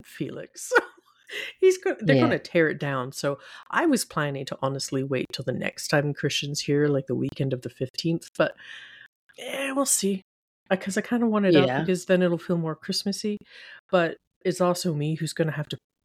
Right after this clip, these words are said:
Speaker 1: put it back up and get away from there. Don't
Speaker 2: Mm-hmm.
Speaker 1: eat that, and I don't know.
Speaker 2: Yeah,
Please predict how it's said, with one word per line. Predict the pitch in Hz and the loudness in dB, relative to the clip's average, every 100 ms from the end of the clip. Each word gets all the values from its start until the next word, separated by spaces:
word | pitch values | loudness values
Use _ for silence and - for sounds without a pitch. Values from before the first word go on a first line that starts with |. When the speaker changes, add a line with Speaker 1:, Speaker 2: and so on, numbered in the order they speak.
| _ | _
Speaker 1:
put | - 143 | -4 -2
it | 147 | 2
back | 151 147 147 139 | 4 4 0 -2
up | 135 135 131 | 0 0 0
and | 135 127 123 | -2 -4 -6
get | 143 156 | -2 4
away | 165 160 | 6 6
from | 214 165 | 4 0
there. | 143 139 | 0 0
Don't | 135 135 175 175 | 4 6 8 8
Speaker 2:
Mm-hmm. | |
Speaker 1:
eat | 175 - | 6 2
that, | 143 139 143 - - | 2 2 0 -6 -10
and | 135 127 - _ _ _ - | -8 -10 -14 _ _ _ -2
I | |
don't | 135 127 | -2 -2
know. | 113 123 - _ _ _ _ _ - | -6 -8 -12 _ _ _ _ _ -2
Speaker 2:
Yeah, | 170 139 127 | 4 4 4